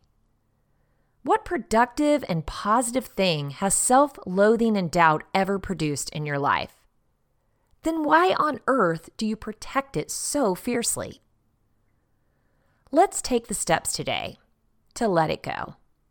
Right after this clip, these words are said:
Want to? Whether you identify with self-hate and loathing to just being too critical of yourself, listen up. We're gonna cover it all. The only way to change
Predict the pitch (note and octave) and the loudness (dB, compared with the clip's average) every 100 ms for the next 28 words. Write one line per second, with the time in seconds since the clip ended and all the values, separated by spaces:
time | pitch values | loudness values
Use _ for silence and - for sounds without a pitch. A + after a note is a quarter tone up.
0 | _ - - - G4 G#4+ A4 _ _ _ | _ 2 2 4 0 0 -2 _ _ _
1 | _ _ _ _ _ _ _ _ - D4 | _ _ _ _ _ _ _ _ -2 2
2 | F#4+ F4+ D#4 A#3 A#3 A#3 A3+ F#3+ F3+ D#3 | 4 4 4 2 2 0 2 4 4 2
3 | - - G#3+ A3 - G3+ F#3+ D#3+ D3+ E3+ | -2 4 4 2 -2 -2 0 -4 0 4
4 | E3 D3+ D3 C#3+ - F3+ C4+ E4+ - B3+ | 4 0 -6 -8 -8 0 0 0 0 0
5 | F3+ - - A#3+ - G#3 G3+ - D3+ D3 | 0 -2 -2 -2 -2 -2 -2 0 0 0
6 | D3 C3+ - C#3 A#2+ B2+ _ _ _ - | -4 -4 0 2 2 0 _ _ _ -8
7 | E3+ F#3+ F#3 D#3 C3 - - _ _ _ | 0 0 2 -2 -2 -6 -12 _ _ _
8 | - D4+ E4+ D4+ - G#3+ F#3 D#3+ D3+ E2+ | -6 -2 0 0 0 0 2 2 2 -2
9 | - _ _ _ _ _ _ - C4+ E4+ | -6 _ _ _ _ _ _ -2 2 4
10 | G#4+ F#4 D#4 A3 - A#3 F#3+ D#3 D#3+ | 4 4 4 2 -2 -2 -2 -2 -6